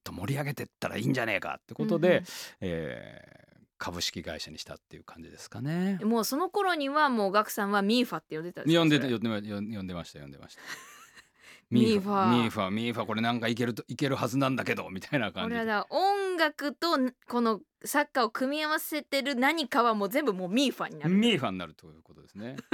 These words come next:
Speaker 2: <laughs>
Speaker 1: で、まあ一応そういう組織を作って、
Speaker 2: はい。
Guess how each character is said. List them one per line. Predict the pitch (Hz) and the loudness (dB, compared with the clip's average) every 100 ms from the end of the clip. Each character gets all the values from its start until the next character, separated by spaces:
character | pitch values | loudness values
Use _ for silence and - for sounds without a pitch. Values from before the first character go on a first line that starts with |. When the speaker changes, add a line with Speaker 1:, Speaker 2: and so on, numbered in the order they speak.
| 302 311 | 0 0
Speaker 2:
<laughs> | - 262 - - | 0 -4 -8 -8
Speaker 1:
で、 | - 240 | 0 2
ま | 240 | 4
あ | |
一 | 196 160 233 | 4 2 0
応 | |
そ | 202 202 | 2 2
う | |
い | 180 | 0
う | |
組 | 151 - 123 117 147 - 208 | -6 -14 -16 -12 -6 0 0
織 | - - 120 | 0 0 -2
を | |
作 | - - 165 | -2 -4 -6
っ | |
て、 | - 127 | -2 2
Speaker 2:
は | 113 202 | 2 2
い。 | 175 | -4